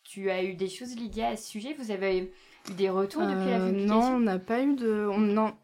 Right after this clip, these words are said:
Speaker 2: on n'a pas eu
Speaker 1: Bon.
Speaker 2: de, de mauvais retours, tant mieux, on touche du bois.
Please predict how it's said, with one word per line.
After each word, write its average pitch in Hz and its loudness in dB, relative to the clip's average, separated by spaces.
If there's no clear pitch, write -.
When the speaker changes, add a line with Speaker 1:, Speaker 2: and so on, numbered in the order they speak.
Speaker 2:
on 220 0
n'a 190 2
pas 220 0
eu 254 0
Speaker 1:
Bon. 240 0
Speaker 2:
de, 196 2
de 190 -2
mauvais 202 2
retours, 208 0
tant 226 0
mieux, 208 2
on 220 -4
touche 220 -6
du 208 -8
bois. 202 2